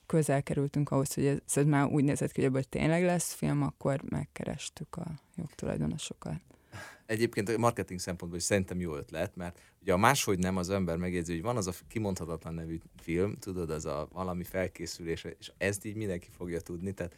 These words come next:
Speaker 2: lehet, hogyha valami frappánsabb vagy rövidebb címe van, az összekeverhető. Ez nem összekeverhető, mert nehezen megjegyezhető.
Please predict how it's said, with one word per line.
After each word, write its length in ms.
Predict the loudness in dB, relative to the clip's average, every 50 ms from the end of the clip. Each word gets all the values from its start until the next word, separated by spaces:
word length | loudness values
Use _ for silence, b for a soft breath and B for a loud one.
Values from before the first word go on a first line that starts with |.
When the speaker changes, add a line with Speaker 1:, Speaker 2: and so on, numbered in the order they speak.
| b b b b b
Speaker 2:
lehet, 160 | -4 -4 -4 -4
hogyha 180 | -4 -4 -2
valami 200 | -2 -2 -2 -4
frappánsabb 840 | -6 -6 -2 0 0 0 -2 _ -6 -4 -4 -4 -8 -10 -12 -12 -10
vagy 160 | -6 -4 -4
rövidebb 360 | -2 -2 -2 -2 -2 -4 -4 -8
címe 300 | -12 -12 -10 -8 -8 -6
van, 160 | -8 -8 -8
az 100 | -8 -6
összekeverhető. 880 | -6 -6 -4 -6 -6 -8 -8 -8 -6 -4 -6 -6 -6 -10 -12 -8 -4 -2
Ez 120 | 0 0
nem 180 | 0 0 0 0
összekeverhető, 880 | 0 0 0 -2 -2 -2 0 2 2 2 2 0 -2 -6 -4 -4 -4
mert 160 | -2 -2 -2
nehezen 440 | -2 -2 -2 -4 -4 -6 -6 -6 -6
megjegyezhető. 800 | -6 -6 -6 -6 -6 -6 -6 -6 -6 -8 -10 -10 -10 -10 -12